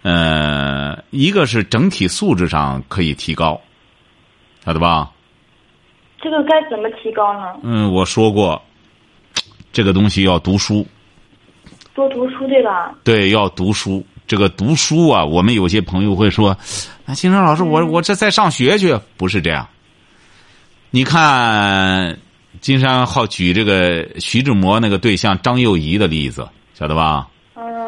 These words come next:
Speaker 1: 包括民国时候的有很多女性，她们也没上过这种公立学校，她们哪来的那种素养？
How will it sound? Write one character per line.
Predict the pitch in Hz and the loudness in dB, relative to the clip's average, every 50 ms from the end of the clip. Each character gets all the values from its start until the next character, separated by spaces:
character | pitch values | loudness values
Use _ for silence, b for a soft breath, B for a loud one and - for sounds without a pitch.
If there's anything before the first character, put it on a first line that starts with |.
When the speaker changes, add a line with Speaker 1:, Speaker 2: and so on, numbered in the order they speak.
| 226 220 220 214 | -8 -8 -6 -2
Speaker 1:
包 | 147 151 165 | 0 0 0
括 | 156 - - 156 135 117 110 104 101 | -2 0 0 2 2 2 2 2 2
民 | 92 92 98 113 151 147 | 2 2 0 0 0 0
国 | 120 107 117 | 0 0 0
时 | 117 - - 101 | 0 0 -2 -2
候 | 95 107 98 | 0 0 0
的 | 87 85 | 2 2
有 | 87 101 | 2 2
很 | 107 - - 87 80 | 0 0 -2 -2 -2
多 | 80 92 110 107 | 0 2 2 2
女 | 107 95 73 65 | 2 2 0 -2
性， | 64 - - 101 82 64 - _ _ _ _ _ _ _ _ _ | -6 -4 -4 -4 -4 -4 -6 _ _ _ _ _ _ _ _ _
她 | - - 160 | -4 -2 0
们 | 170 160 | 0 0
也 | 123 95 | 0 0
没 | 87 87 98 120 | 2 0 0 0
上 | - - 143 113 92 | 0 0 0 0 0
过 | 80 80 82 | -2 -2 -2
这 | 78 78 82 | 0 -2 -2
种 | 76 76 71 71 71 71 71 - _ | -4 -2 -4 -4 -6 -8 -8 -8 _
公 | - 113 110 107 | 0 2 2 2
立 | 101 82 | 2 0
学 | 71 - 76 73 | -2 -4 -6 -6
校， | 73 - 110 78 60 - _ _ _ _ _ b b b b b b b b _ | -4 -4 -4 -4 -4 -8 _ _ _ _ _ b b b b b b b b _
她 | - - 143 151 | -4 -2 0 2
们 | 147 131 107 95 | 2 2 2 2
哪 | 90 67 69 | 0 0 0
来 | 80 87 85 101 | -2 0 0 0
的 | 123 123 | 2 2
那 | 104 95 85 | 2 2 0
种 | 73 71 69 | 0 -4 -8
素 | 71 - - - - 117 87 | -8 -12 -10 -6 -4 -2 -2
养？ | 69 65 58 - - | -2 -4 -8 -10 -14